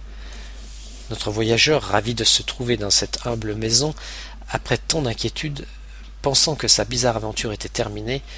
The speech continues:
faisait déjà le projet de revenir plus tard avec des camarades, revoir ces braves gens. Il ne savait pas que c'était là seulement une halte, et qu'il allait tout à l'heure reprendre son chemin.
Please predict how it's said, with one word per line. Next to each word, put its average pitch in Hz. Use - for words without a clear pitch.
faisait 143
déjà 139
le 123
projet 123
de 113
revenir 110
plus -
tard 92
avec 101
des 101
camarades, 117
revoir 113
ces -
braves 98
gens. 95
Il 127
ne 120
savait 110
pas 131
que -
c'était -
là 113
seulement 107
une 104
halte, 95
et 117
qu'il 107
allait 107
tout -
à 104
l'heure 107
reprendre 104
son -
chemin. 95